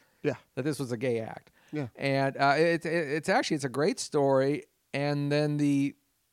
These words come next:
Speaker 2: project fell apart. I won't, I won't name names, but two of the Village people did not want to be outed. And this was
Speaker 1: <laughs>
Speaker 2: close to thirty years after the act had started. And we
Speaker 1: Right.
Speaker 2: were just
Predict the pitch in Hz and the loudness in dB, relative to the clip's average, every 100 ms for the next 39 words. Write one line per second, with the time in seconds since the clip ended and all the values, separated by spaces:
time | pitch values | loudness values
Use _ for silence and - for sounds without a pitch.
0 | _ 156 151 160 151 156 147 143 131 131 | _ 2 4 2 0 2 2 0 0 2
1 | 131 127 139 92 - 147 160 139 143 135 | 2 -2 -4 -6 -4 -2 0 -2 -2 -2
2 | 127 127 143 131 120 127 113 _ _ _ | -2 -2 -4 -4 -2 0 -2 _ _ _
3 | _ - 269 247 165 156 160 160 147 156 | _ 0 4 6 6 4 6 4 4 0
4 | 147 143 151 151 160 - _ _ _ 147 | 0 0 0 0 -2 -4 _ _ _ -2
5 | 156 143 151 135 135 110 - - - _ | 0 0 0 2 0 0 -8 -16 -20 _
6 | _ _ _ _ _ 139 190 311 - 220 | _ _ _ _ _ -4 0 -2 2 6
7 | 196 175 160 123 107 - - - - _ | 8 8 6 2 -4 -6 -12 -20 -20 _
8 | _ _ - 269 285 170 - - 208 202 | _ _ 2 4 4 2 -2 4 8 8
9 | 185 170 165 143 151 135 139 135 131 123 | 6 4 6 4 2 2 0 0 0 -2
10 | 110 - 113 110 110 117 117 127 127 175 | -4 -2 0 0 -2 -4 -8 -6 0 2
11 | 254 240 180 160 | 4 4 4 0